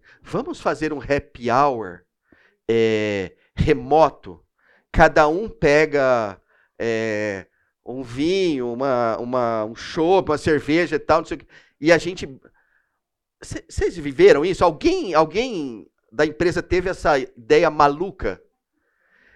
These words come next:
É, deu certo? É deprimente, não é? É assim, é, é constrangedor, é deprimente. Parece que cê tá brincando de casinha, assim, né?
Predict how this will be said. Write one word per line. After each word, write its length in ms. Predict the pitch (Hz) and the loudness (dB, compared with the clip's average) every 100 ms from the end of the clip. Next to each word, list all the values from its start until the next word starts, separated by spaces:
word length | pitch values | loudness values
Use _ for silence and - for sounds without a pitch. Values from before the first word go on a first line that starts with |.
| - | -4
É, 80 | 202 | -4
deu 280 | 160 381 262 | 4 4 4
certo? 680 | - 247 180 127 - 98 85 - - - _ _ _ _ _ _ _ _ _ _ - | 0 6 6 4 -4 -18 -16 -16 -18 -20 _ _ _ _ _ _ _ _ _ _ 4
É 140 | 262 | 4
deprimente, 1300 | 147 - 202 240 226 - - 220 175 151 190 165 - | 2 4 6 8 8 6 0 0 -2 2 2 2 -6
não 120 | 131 175 | -2 -2
é? 80 | 147 | 4
É 120 | 175 | 2
assim, 400 | 214 - 175 127 _ - _ - | 2 -8 -12 -12 _ -20 _ -2
é, 300 | 190 190 175 | -2 0 -4
é 40 | |
constrangedor, 1200 | - 180 233 226 - 190 160 175 123 98 147 170 | -4 -2 -2 -2 -8 -8 -4 -6 -6 -6 -2 2
é 80 | 165 | 2
deprimente. 680 | 143 160 - 180 135 160 - | 0 -4 -4 -6 -4 -8 -4
Parece 300 | - 151 180 | 0 0 -2
que 40 | - | -6
cê 80 | |
tá 140 | 180 180 | -2 -2
brincando 480 | 165 160 - 165 165 | -2 -8 -6 -6 -6
de 80 | 151 | -4
casinha, 760 | 160 143 101 92 139 165 131 | 0 0 -2 -12 -10 -6 -6
assim, 260 | - 139 | -8 -10
né? 140 | 151 | -8